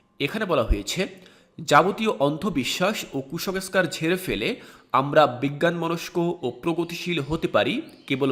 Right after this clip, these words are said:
ভালো বইয়ের সংস্পর্শে এসে। এ কারণে পড়ার জন্য ভালো বই, আনন্দদায়ক বই, অধিক বই আমাদেরকে বেছে নিতে হবে। একসঙ্গে বিভিন্ন বিষয়ের বই সংগ্রহ একার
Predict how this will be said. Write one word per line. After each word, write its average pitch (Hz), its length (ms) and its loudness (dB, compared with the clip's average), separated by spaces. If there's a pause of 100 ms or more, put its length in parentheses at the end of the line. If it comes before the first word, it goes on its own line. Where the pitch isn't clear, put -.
(120)
ভালো 139 260 4
বইয়ের 131 280 0
সংস্পর্শে 110 560 -4 (100)
এসে। 104 200 -2 (760)
এ 185 80 4 (100)
কারণে 135 300 2 (460)
পড়ার 175 360 6
জন্য 113 200 -4 (220)
ভালো 123 200 4 (120)
বই, 139 200 4 (260)
আনন্দদায়ক 135 560 0 (100)
বই, 117 180 -2 (280)
অধিক 156 220 -2 (160)
বই 113 160 0 (120)
আমাদেরকে 104 460 -6 (100)
বেছে 110 280 -6
নিতে 101 240 -8
হবে। 95 200 -4 (1120)
একসঙ্গে 147 600 2 (240)
বিভিন্ন 185 280 -2 (160)
বিষয়ের 165 440 0
বই 127 180 2 (260)
সংগ্রহ 160 380 0 (320)
একার 185 220 -2